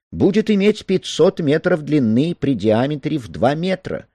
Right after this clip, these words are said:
Сделана она из очень легких материалов. Весь объем ракеты — восемьсот кубических метров. Она могла бы вместить восемьсот тонн воды. Менее трети — двести сорок кубометров —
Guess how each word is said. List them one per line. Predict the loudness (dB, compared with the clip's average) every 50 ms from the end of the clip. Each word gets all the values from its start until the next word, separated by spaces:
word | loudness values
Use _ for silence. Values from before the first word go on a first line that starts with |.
| _ _ _ _ _ _ _ -14
Сделана | -12 -12 -12 -8 -2 0 0 0 0 0 -2 -4 -4
она | -2 0 2 2 2 2
из | 0 0 0
очень | 0 -2 -2 -4 -8 -6 -4
легких | -2 2 2 2 2 0 -4 -8 -8 -8 -8 -8
материалов. | -8 -8 -8 -8 -8 -8 -6 -8 -8 -10 -10 -14 -18 -20 _ _ _ _ _ _ -4
Весь | 2 2 2 4 4 2
объем | 0 2 0 0 0 0 0 2
ракеты — | 2 0 0 0 0 -2 -2 -2 -2 -4 -4 -4 -6 _ _ _ _
восемьсот | -2 -2 -2 -2 -2 -6 -6 -4 -2 0 0 0 0 -2
кубических | -4 -2 -2 -2 -4 -6 -8 -14 -10 -8 -8 -8 -8 -6
метров. | -4 -4 -4 -4 -4 -6 -8 -8 -10 _ _ _ _ _ _ -8
Она | -4 -2 -2 0
могла | 0 0 0 4 4 4
бы | 4 2 0
вместить | -2 -2 -4 -4 -4 -4 -4 -4 -4 -4 -4 -6
восемьсот | -4 -2 -4 -4 -4 -4 -6 -6 -6 -2 0 2 2 2 0 -2 0
тонн | 2 2 2 2 0
воды. | 2 2 2 2 0 -2 -2 -2 -4 -6 _ _ _ _ _ _ _ _ _ _
Менее | -4 0 0 2 2 0 0 -2 -2 -2
трети — | 0 0 2 4 4 4 4 2 -2 -6 -6 -6 -6
двести | -8 -4 -2 0 0 0 -2 -6 -10 -8
сорок | -4 0 0 0 0 -2 -8 _ _
кубометров — | -2 -2 0 0 0 -2 -4 -6 -10 -14 -18 -20 -20 _